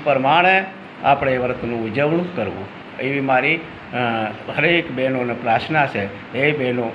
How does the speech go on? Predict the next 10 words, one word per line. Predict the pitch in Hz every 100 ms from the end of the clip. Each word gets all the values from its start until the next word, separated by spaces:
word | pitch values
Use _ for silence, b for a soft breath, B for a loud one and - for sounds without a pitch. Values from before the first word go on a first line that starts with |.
| - -
બીજા | 160 165 170
વ્રતો | 156 147 151 143
જો | 143
પાંચ | 143 135 135
પાંચ | 175 160
વર્ષ | 139 139
સુધી | - 139 131
તમે | 123 123 123
કરતા | 123 113 - 180
હો, | 135 101